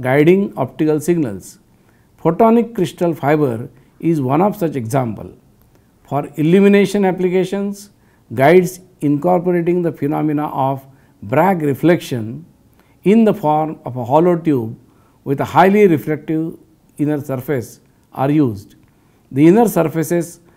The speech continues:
may be polished metal or may be covered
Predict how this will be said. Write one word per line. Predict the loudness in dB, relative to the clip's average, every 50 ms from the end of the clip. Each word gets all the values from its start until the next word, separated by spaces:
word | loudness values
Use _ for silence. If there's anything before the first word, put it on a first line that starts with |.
| _ _ _
may | -2 0 2 4
be | 4 2 2
polished | 0 0 2 2 4 4 2 0 -2 -6 -8
metal | -4 -2 -2 0 0 0 -2 -2 -2 -2 -6 -8 -14 _ _ _ _ _ _ _ _ _
or | -4 -2 -2 0 0 0
may | 2 4 4 6
be | 6 4 2
covered | 2 2 2 2 2 2 0 -2 -4 -6 -10